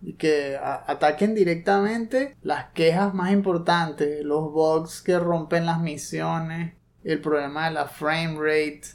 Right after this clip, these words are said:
el problema de las texturas, que demuestren que el juego está corriendo bien, porque si no, la gente no se lo va a comprar. Ellos están haciendo de todo porque sea así.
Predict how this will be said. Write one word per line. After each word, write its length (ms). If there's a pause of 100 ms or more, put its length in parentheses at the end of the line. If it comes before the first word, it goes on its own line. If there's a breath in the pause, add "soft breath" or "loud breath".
(120)
el 140
problema 540
de 80
las 160
texturas, 1080 (200)
que 140
demuestren 640
que 80
el 80
juego 180
está 240
corriendo 560
bien, 360
porque 260
si 180
no, 640 (300)
la 160
gente 240
no 140
se 120
lo 120
va 100
a 80
comprar. 720 (160)
Ellos 220
están 240
haciendo 400
de 120
todo 360
porque 320
sea 320
así. 500